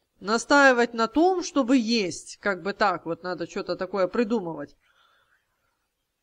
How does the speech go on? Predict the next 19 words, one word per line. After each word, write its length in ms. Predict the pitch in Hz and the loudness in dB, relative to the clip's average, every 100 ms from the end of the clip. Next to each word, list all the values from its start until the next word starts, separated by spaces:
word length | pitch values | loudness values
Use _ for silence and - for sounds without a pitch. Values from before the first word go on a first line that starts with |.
| _ - | _ -2
Э, 260 | 208 226 | 2 2
далее. 420 | 226 254 202 190 | 4 4 2 -2
Low 440 | 208 233 302 359 359 | -2 0 2 0 -2
fat 460 | 277 240 233 247 240 - | 0 0 2 -2 -4 -4
foods. 640 | 269 180 - - - - - - - _ _ _ _ _ _ _ _ _ _ _ - | -2 -2 -10 -12 -12 -12 -16 -18 -18 _ _ _ _ _ _ _ _ _ _ _ -14
Еда 480 | 180 240 240 330 349 | -4 0 2 2 0
с 120 | - | -4
низким 440 | 254 320 - 294 | -2 -2 -4 -4
содержанием 840 | 285 247 240 196 226 247 240 233 | -2 0 0 0 -2 -2 -4 -6
жиров. 440 | 190 240 202 165 - _ _ _ _ _ _ _ _ _ _ _ _ _ _ _ _ _ _ _ _ _ _ _ _ _ _ _ _ _ _ _ _ _ | -2 -2 -2 -6 -10 _ _ _ _ _ _ _ _ _ _ _ _ _ _ _ _ _ _ _ _ _ _ _ _ _ _ _ _ _ _ _ _ _
Э, 160 | - 226 | -2 0
далее. 480 | 226 262 214 190 202 | 4 4 4 2 0
Во 160 | 233 | 2
время 420 | 254 320 403 392 381 | 4 2 2 -2 -6
съемок. 720 | - 233 311 247 170 151 - | -2 2 4 4 0 -8 -6
Вот 180 | 185 220 | -2 -2
это 180 | 214 | -2
during 500 | 196 196 294 294 277 | -4 -2 -2 -2 0
the 120 | 233 | 2